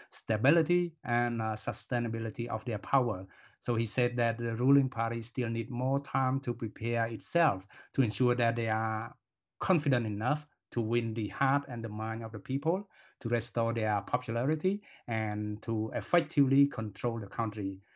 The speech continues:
So for him, he doesn't expect such a reform to occur anytime soon ahead of the, uh, twenty twenty-two elections, aid, uh, to the extent of, uh, semblant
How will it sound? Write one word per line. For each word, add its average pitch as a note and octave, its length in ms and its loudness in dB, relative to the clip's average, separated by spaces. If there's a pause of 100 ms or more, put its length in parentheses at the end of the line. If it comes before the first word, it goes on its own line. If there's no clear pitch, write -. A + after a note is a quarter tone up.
(140)
So A#2 560 0 (160)
for A2+ 240 0
him, E3+ 260 4
he D3 160 8
doesn't A2+ 800 -2
expect D3+ 440 -2 (120)
such A#2 280 -4
a B2+ 60 -6
reform D3+ 560 2
to B2+ 160 -4
occur A#2 240 -6
anytime A#2 500 -4
soon D#3 280 0
ahead A2 260 -2
of A2+ 320 -6
the, A2+ 260 -2
uh, A2 100 -2 (300)
twenty B2+ 300 4
twenty-two A#2+ 540 -2
elections, A#2 580 0 (460)
aid, A#2 320 0
uh, A2 320 0
to B2+ 140 0
the A#2+ 80 -4
extent A2 420 -4
of, - 280 -4
uh, A#2 120 -4
semblant A2+ 600 -2